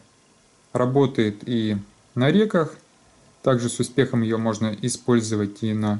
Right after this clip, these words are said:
озёрах, прудах, водохранилищах. Предназначена для ловли разнообразной хищной рыбы, ну, в первую очередь, это, конечно же,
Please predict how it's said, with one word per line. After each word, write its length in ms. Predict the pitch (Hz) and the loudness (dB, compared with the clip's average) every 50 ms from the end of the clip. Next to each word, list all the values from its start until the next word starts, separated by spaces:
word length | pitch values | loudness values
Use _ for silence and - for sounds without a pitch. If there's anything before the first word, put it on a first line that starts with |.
| - - - | -6 -8 -2
озёрах, 560 | 123 120 120 123 170 180 185 170 156 - - - _ - | 0 0 0 2 2 2 4 2 2 -2 -4 -14 _ -2
прудах, 500 | 117 113 117 113 131 139 156 151 - - | 0 0 0 2 2 2 2 2 0 -2
водохранилищах. 880 | 123 117 113 104 104 - 117 113 131 147 147 143 135 - - 123 117 - - - _ _ _ _ _ _ _ _ _ _ _ _ _ _ _ _ _ _ _ _ _ _ _ _ _ _ _ _ _ _ _ _ _ _ _ _ _ _ _ _ _ _ _ _ _ _ _ | -4 -2 -2 -2 -2 0 2 2 2 2 2 0 -2 -2 -2 -4 -6 -6 -8 -20 _ _ _ _ _ _ _ _ _ _ _ _ _ _ _ _ _ _ _ _ _ _ _ _ _ _ _ _ _ _ _ _ _ _ _ _ _ _ _ _ _ _ _ _ _ _ _
Предназначена 880 | - 135 139 156 160 143 151 160 156 147 143 - - 127 120 113 113 110 - - | 0 2 4 4 4 4 4 4 4 2 2 2 2 2 2 2 2 -2 -6 -4
для 400 | 123 123 139 135 127 117 107 107 120 | 0 2 4 4 4 2 0 -2 -4
ловли 480 | 131 131 135 131 123 117 113 110 104 107 - | 0 2 2 4 4 2 2 0 -2 -4 0
разнообразной 840 | 120 120 113 127 127 131 131 123 131 131 127 117 110 113 107 107 107 - - - | 0 0 2 2 2 2 2 2 4 4 2 4 2 0 0 -2 -6 -10 -8 -2
хищной 360 | 131 127 120 - - 127 135 | 0 0 0 0 0 2 2
рыбы, 480 | 156 196 220 202 196 190 170 165 156 143 - - _ - | 2 2 2 2 2 2 2 0 -2 -6 -10 -16 _ 0
ну, 80 | 190 196 185 | 2 2 2
в 60 | - | 4
первую 300 | - 147 143 131 131 151 | 4 4 4 6 4 2
очередь, 240 | 151 151 - - - | 2 0 -8 -2 -2
это, 140 | 123 123 123 | 0 0 0
конечно 380 | 120 113 117 117 117 - 120 | 0 2 0 0 0 -2 -6
же, 240 | 110 113 120 117 120 | -4 -2 -2 -4 -4